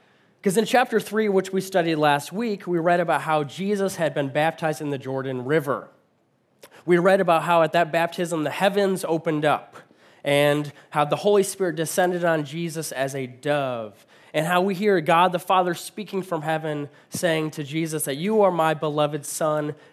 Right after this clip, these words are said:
with you I am well pleased." And then we come to chapter four, where we read that Jesus is full of the Holy Spirit, that here's God himself in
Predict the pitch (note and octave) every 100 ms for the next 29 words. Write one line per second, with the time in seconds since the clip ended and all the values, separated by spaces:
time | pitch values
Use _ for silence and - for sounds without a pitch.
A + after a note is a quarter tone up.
0 | - D3 C3+ D#3+ E3 E3 E3 C#3 C#3+ C#3+
1 | C3+ B2 B2 B2 - D3 D#3+ C#3 G#2+ -
2 | - - _ _ _ _ _ _ _ _
3 | _ - - D3 F#3+ F#3+ F#3+ F#3 - F3
4 | F#3 E3+ - A3 F#3+ C3+ F2 _ _ -
5 | F3+ G3 G3 G#3+ F3 D3 C3+ G3+ G#3 G3
6 | G3 D#3+ - - - A3 A3 G#3+ F#3+ D#3+
7 | D#3+ E3+ F3 E3+ - - D#3+ D3+ G#2+ -
8 | - - _ - - E3+ D#3 E3 A#3 F#3
9 | C#3 F3+ F#3 G3+ G3 F#3+ - E3+ D#3+